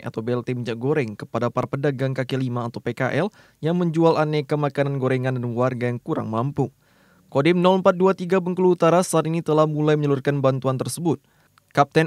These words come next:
A R H Beli Apriansyah dan Ramil Kota Arga Makmur menjelaskan,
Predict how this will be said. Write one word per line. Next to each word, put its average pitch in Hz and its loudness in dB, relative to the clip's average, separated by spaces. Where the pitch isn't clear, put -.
A 151 6
R 156 4
H 143 4
Beli 160 2
Apriansyah 147 2
dan 117 -4
Ramil 127 2
Kota 135 0
Arga 127 -2
Makmur 135 -2
menjelaskan, 139 0